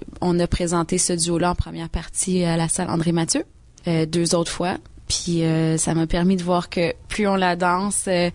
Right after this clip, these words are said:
on, on s'améliore, euh, de fois en fois, ça prend forme, puis, euh, voilà. Donc, Zonoma, euh, maintenant, je dirais plus, c'est une reprise de la pièce. On a l'opportunité de la faire voir à un autre public, puis la,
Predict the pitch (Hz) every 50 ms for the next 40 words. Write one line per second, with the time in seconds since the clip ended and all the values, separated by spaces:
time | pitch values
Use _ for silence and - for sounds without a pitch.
0 | - - - - - - - - - - - - - - - - - 180 170 165
1 | 160 160 160 - - 110 170 170 - - 180 175 175 175 175 175 175 170 175 180
2 | 185 190 190 180 170 175 175 170 165 160 160 160 165 165 165 165 - - - 170
3 | 165 165 - - - 175 185 254 - - - - - - - - - - - -
4 | - - 185 170 - - 180 170 165 - - 180 165 160 175 208 247 254 - -
5 | - - 175 165 160 156 156 151 151 151 151 147 147 143 143 143 - 151 156 156
6 | 156 160 - - - 98 123 165 170 170 165 156 151 - - - - - - -
7 | 180 175 175 165 160 180 170 170 175 175 170 170 170 170 175 185 202 208 196 185
8 | 175 165 165 165 160 160 156 160 - - 175 175 175 175 175 170 170 - 170 165
9 | - 196 190 - - 190 190 185 185 175 - - - 196 180 180 180 175 170 -
10 | - - 175 175 175 196 - - 180 170 175 165 170 165 - - 156 - - -
11 | 175 170 160 - - 170 165 170 185 - - - - - - - - - - -
12 | - - 175 175 - 180 180 175 175 180 170 175 170 165 165 160 160 - - 185
13 | - 175 170 - - - - - - - 165 165 165